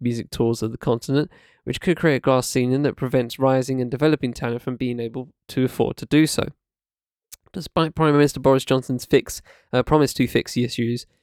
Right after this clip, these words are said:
uh, that could stop artists from being able to tour Europe due to increased costs, only Spain has signed up to allow U K musicians to tour the country without visas.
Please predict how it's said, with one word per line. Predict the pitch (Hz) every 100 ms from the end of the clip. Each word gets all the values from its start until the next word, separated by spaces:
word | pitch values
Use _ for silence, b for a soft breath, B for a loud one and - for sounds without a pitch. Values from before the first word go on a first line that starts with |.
| _ _ -
uh, | 117 117 117
that | 113 113
could | - 135
stop | - 120 92
artists | 120 113 120
from | 120 117
being | 139 143 123
able | 110
to | 147 -
tour | 117
Europe | 117 120 120
due | - 120
to | -
increased | 117 113 123
costs, | - 117 127
only | - 139 135
Spain | - - 151 131
has | 131
signed | - 127 123
up | 110
to | - 117
allow | 123
U | 147 131
K | - 117
musicians | 113 113 110 - 117 -
to | 127
tour | - - 117 131
the | 131
country | - 113 -
without | 117 131 139
visas. | 147 165 - -